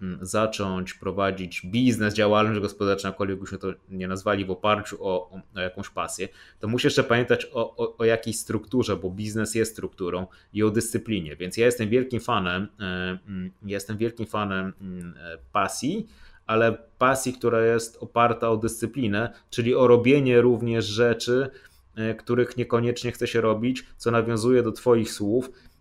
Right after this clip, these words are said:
czyli do tego, że jeżeli coś kochasz, to kochasz to całościowo, łącznie z tymi dniami czy tymi momentami,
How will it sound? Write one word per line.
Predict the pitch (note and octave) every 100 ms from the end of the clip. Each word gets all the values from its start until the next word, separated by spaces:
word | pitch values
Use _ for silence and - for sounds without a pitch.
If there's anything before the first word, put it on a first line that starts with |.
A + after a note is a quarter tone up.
| -
czyli | - A2+ A2 A2+
do | A2+ A2+
tego, | A2+ A#2+ G#2+ A2 A#2 A#2
że | A2+
jeżeli | A2 A2 A2
coś | A2+ A2+
kochasz, | - B2 - G#2+ B2 -
to | A2
kochasz | A#2 A2+ A2+
to | A2+
całościowo, | G#2 A2+ A2+ - C3 A2 A2 B2 B2 - -
łącznie | A2+ C3 - B2
z |
tymi | B2+ A#2+ A2
dniami | A2+ A#2 A#2 A#2+ B2 B2 A2+
czy | A2+
tymi | A2 A#2 A#2 A#2 A#2+
momentami, | A#2 A#2 A2+ A#2 A#2 A#2 A#2+ A#2+